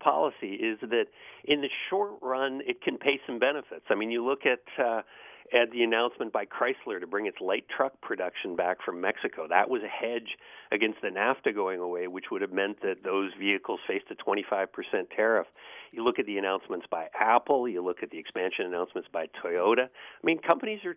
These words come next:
are, are trying to say to the president, "Yeah, we're gonna bet big on America." And, and the tax reform helps, right? You know, twenty-one percent corporate tax looks a heck of a lot better than thirty-five percent. So there's no question it can pay some benefits. Question is, do other countries respond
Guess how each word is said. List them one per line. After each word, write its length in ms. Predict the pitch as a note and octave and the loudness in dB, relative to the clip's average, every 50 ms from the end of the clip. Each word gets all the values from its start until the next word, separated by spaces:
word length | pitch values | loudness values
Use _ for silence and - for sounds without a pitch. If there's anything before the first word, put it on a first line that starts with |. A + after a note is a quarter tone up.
| - - | -4 -4
are, 220 | C3+ C#3 D#3+ D#3 - - | -2 -2 -2 -2 0 2
are 180 | C3 C3+ B2+ - - | 2 2 2 -2 -2
trying 280 | - C3+ B2+ D3 D3 C#3 | 0 0 2 0 0 0
to 240 | C3+ C3 C3 B2+ A#2+ B2 A#2 - - | 0 -2 -2 -4 -6 -10 -18 -10 -2
say 100 | - B2 | 0 0
to 60 | C3+ | 0
the 80 | D3 D3+ | 0 -2
president, 480 | - - G2 F#2 F#2 G#2+ G2+ G2 F2+ F#2+ | -2 -2 -2 0 0 -2 -2 -2 0 0
"Yeah, 200 | G2+ A#2 B2+ B2 | 2 2 2 2
we're 180 | A2 A2 A2 | 0 -2 -2
gonna 180 | A#2 B2 A#2 G#2+ | -2 -4 -4 -4
bet 240 | - A2+ A2 G#2 G2+ | -4 -6 -6 -6 -6
big 160 | A#2 A2+ A2 | -8 -6 -6
on 140 | G#2 G#2 G2+ | -6 -6 -4
America." 500 | F#2+ G#2 A2 B2+ C#3 - - - D2+ F2 | -4 -4 -4 -4 -6 -8 -10 -12 -8 0
And, 260 | G#2 G#2+ G#2+ A2 A#2 - | 2 4 4 4 4 4
and 200 | A2+ A#2+ B2 C3 | 2 2 2 0
the 60 | C3+ | -2
tax 240 | - D3 C#3+ D#3 - - | 0 0 0 0 0 -8
reform 260 | F#3+ - - D#3+ C3+ | -6 -2 -2 -4 -2
helps, 240 | B2 F3 F3+ - - - - - | -2 -4 -6 -6 -8 -16 -14 -6
right? 220 | - F2+ G#2+ C#3 - | -2 0 0 0 0
You 80 | A2 G#2 | -2 -2
know, 100 | A2+ B2 - | -2 -2 -2
twenty-one 280 | - B2+ B2+ C3 C#3 C3+ | -2 2 2 2 2 2
percent 240 | - - C#3 B2 | 2 0 0 0
corporate 280 | - - C3 - C#3 - | 2 2 2 2 0 2
tax 280 | - C3 C#3 C3+ - - - - - - - - - - _ - | 4 4 4 2 -2 -8 -16 -20 -20 -20 -20 -20 -20 -16 _ -4
looks 160 | - - - | -4 0 0
a 60 | G2 | 2
heck 180 | E2+ A#2 A#2 - | 2 2 2 2
of 60 | A#2+ | 2
a 20 | A#2 | 2
lot 200 | B2 A#2+ A#2+ A#2 | 4 4 4 2
better 140 | A2 A2 | 0 -2
than 100 | A2+ G#2+ | -2 -4
thirty-five 480 | - - G#2+ G#2+ G#2 - A2 G#2+ A#2 - - | -4 -4 -4 -4 -2 0 0 0 0 -2 -6
percent. 380 | - - - F#2 D#2 D2+ - - - | -12 -8 -8 -6 -6 -8 -10 -8 -4
So 260 | - F2+ F#2 F2 F2+ F#2+ | -2 -2 -2 -2 -2 -2
there's 160 | G2+ G#2 - | -4 0 2
no 140 | B2 C#3+ D#3 | 2 2 2
question 400 | - D3+ D3 - - - G2 F2+ | 4 2 2 2 0 -10 -6 -4
it 160 | G#2+ - - | -6 -4 -4
can 140 | - A2 G#2 | -4 -4 -2
pay 200 | - A2+ A2 G#2 - | -2 -2 -4 -4 -6
some 140 | - E2+ E2+ | -8 -4 -2
benefits. 420 | G#2 G#2+ A#2 A2+ - - D#2 - _ - - - - - - - _ - | 0 0 0 -2 -4 -6 -12 -12 _ -20 -20 -20 -20 -20 -20 -18 _ 2
Question 380 | - E3 D#3 C#3+ - D3 C3 | 4 4 4 2 0 -2 -2
is, 80 | A#2+ A#2 | -2 -2
do 140 | - C3+ A2+ | -2 -2 0
other 240 | - B2+ C3 C3+ B2 | 2 2 2 0 -4
countries 500 | - - - B2+ A#2+ - - B2 G#2 - - | -6 -6 -6 -4 -4 -4 -6 -8 -8 -8 -8
respond 760 | G#2+ F#2 - - - - A2 A2 A2 G#2+ G2+ G2 F#2+ F2 | -8 -8 -8 -8 -6 -6 -4 0 2 2 2 0 -2 -6